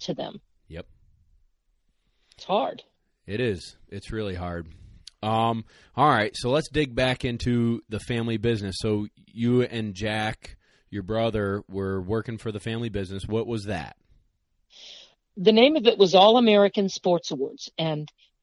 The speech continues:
Speaker 1: we actually manufactured awards,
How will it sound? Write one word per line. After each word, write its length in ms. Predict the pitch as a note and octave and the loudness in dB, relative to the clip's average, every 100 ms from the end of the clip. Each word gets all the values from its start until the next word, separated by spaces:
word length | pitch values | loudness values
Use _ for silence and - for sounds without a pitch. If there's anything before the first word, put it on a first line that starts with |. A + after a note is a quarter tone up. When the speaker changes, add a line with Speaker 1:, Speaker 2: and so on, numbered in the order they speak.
| _ | _
Speaker 1:
we 200 | F3 F#3+ - | -2 0 4
actually 920 | G#3 B3+ - A3 F3+ E3+ E3 F3 - _ _ _ _ - | 4 4 2 0 4 2 2 0 -8 _ _ _ _ 2
manufactured 1300 | F3+ F#3+ F3+ E3+ - A#3 B3 C4 - E3+ D#3+ D#3+ E3+ _ _ _ _ _ _ _ | 6 8 6 0 2 6 8 6 -2 -2 -2 -2 -6 _ _ _ _ _ _ _
awards, 840 | - E3+ E3+ F#3 F#3+ G3+ G3 - | 4 4 8 8 10 8 4 -10